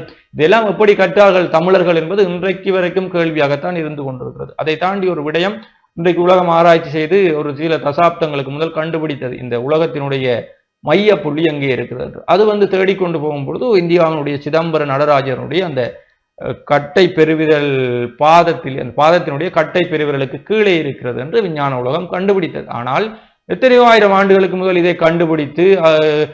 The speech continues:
பூமியினுடைய மையப்புள்ளி அதில் தான் நடராஜர், அஹ், தன்னுடைய நடனத்தை புரிந்து கொண்டிருக்கிறார் என்று எங்களுடைய சைவர்கள் அல்லது தமிழர்கள் நிறுவியிருக்கிறார் என்றால் தமிழர்களுடைய நில அளவை அல்லது இதை எங்கிருந்து ஊகித்தார்கள் என்பதெல்லாம் கேள்வியாக இருக்கும் பொழுதும் எங்களுடைய பிள்ளைகளுக்கு எங்களுடைய மூதாதையர்கள் பற்றிய விளக்கத்தை நாங்கள் கொடுக்க தொடங்கினாலே இந்த மண்ணிலே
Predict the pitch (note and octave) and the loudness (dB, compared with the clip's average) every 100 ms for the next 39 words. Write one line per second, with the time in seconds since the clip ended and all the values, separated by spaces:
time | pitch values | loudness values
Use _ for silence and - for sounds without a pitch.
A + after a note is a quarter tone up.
0 | - _ F3+ F#3 F3 E3 D#3 D3+ E3 E3 | -12 _ 0 2 2 2 2 4 2 2
1 | E3+ F3 D#3 D#3+ E3+ F#3+ F3 E3 D#3+ D3+ | 2 2 2 2 0 -2 2 2 2 4
2 | D3+ C#3 C#3 C3+ B2+ C#3+ C3+ C3+ C#3+ E3+ | 2 2 0 -2 -2 -4 -2 -2 -2 -2
3 | E3+ E3 D#3 E3 D#3 D3+ C#3 C3+ C#3 D3+ | -2 -2 -2 -2 -2 -4 -4 -2 -4 -2
4 | G3 F#3+ D#3 C#3+ C3+ D#3 D#3+ D3+ C3+ - | -4 -4 -2 -4 -4 -2 -2 -2 -6 -6
5 | D#3 D3+ D3+ E3 D#3 D3 C#3 C#3 C3 - | -6 -4 -4 -4 -4 -6 -8 -8 -10 -12
6 | - - - F3 G3 _ _ _ _ E3+ | -14 -14 -8 -8 -8 _ _ _ _ -4
7 | G3 A3 G#3 F#3+ E3+ F3 G3 F3 E3 D#3+ | 2 4 6 6 4 4 6 6 4 2
8 | D#3 E3 E3 F3 F3 F#3+ F#3 E3+ E3+ E3+ | 2 0 2 0 2 2 2 2 0 0
9 | E3 D#3 D3 C#3 C3+ C#3 D#3+ E3+ E3+ D#3+ | -2 -2 0 -4 -6 -4 -6 -4 -6 -4
10 | D3 C3+ C3 D#3 - - A3+ A#3+ - _ | -4 -4 -6 -10 -14 -4 -2 -2 -8 _
11 | _ - G#3 A3 G#3 - A3+ C4+ B3 G#3 | _ 0 4 6 6 4 2 6 6 6
12 | E3+ A#3 G#3+ F3+ E3+ E3 G3 G3+ G3 F3+ | 4 2 2 2 0 0 2 4 4 2
13 | E3+ D3+ C#3 C3+ D3+ F#3+ G3 F3 E3 D3 | 0 -2 -4 -2 0 0 -2 -4 -2 -4
14 | D3 D#3 F3 F3 D3+ C#3 C3+ B2 D#3 G3+ | -4 -2 -2 -2 -2 -2 -4 -6 -2 -2
15 | D#3+ C3+ C#3+ E3+ F3 | -2 -6 -6 -2 -2